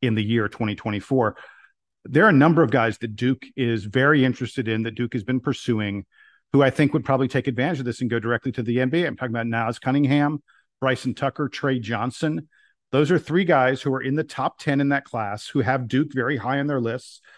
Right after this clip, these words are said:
who Duke has been in contact with for a while. And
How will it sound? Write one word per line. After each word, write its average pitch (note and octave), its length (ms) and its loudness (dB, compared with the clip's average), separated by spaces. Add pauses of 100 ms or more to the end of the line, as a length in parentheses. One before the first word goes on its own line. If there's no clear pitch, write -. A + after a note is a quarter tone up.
(200)
who C#3 100 4
Duke C#3+ 240 2
has C#3 180 2
been D3 140 2
in D3 120 2
contact C#3 480 -2
with C3+ 140 -2
for C#3 220 -4
a C3 60 2
while. A#2+ 480 0 (680)
And B2 580 0